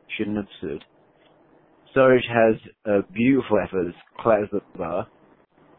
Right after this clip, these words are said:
um, which was also a dress rehearsal, we would seem, so we'll get onto the later. Um, and then, uh, a little later, um,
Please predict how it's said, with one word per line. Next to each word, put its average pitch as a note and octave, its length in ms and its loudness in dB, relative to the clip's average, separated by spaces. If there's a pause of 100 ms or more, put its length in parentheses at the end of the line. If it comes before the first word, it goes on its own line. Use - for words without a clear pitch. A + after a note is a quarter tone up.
(800)
um, G2 520 -4
which G#2 260 -8
was G#2 120 -4 (180)
also A2+ 340 -2
a D#2 40 -16
dress F#2 180 -8 (100)
rehearsal, F2 500 -6
we F#2 60 -6
would F2 180 -12
seem, G#2 360 -10
so F2+ 100 -12
we'll F2+ 120 -10
get F#2+ 160 -6
onto F2+ 240 -10
the F2 60 -8
later. D#2+ 300 -8 (840)
Um, G#2+ 540 0
and G#2+ 160 -8
then, A2+ 240 -2
uh, A2 400 0
a G#2 60 -6
little A2 200 -2
later, A2 400 -2 (320)
um, A2 380 -8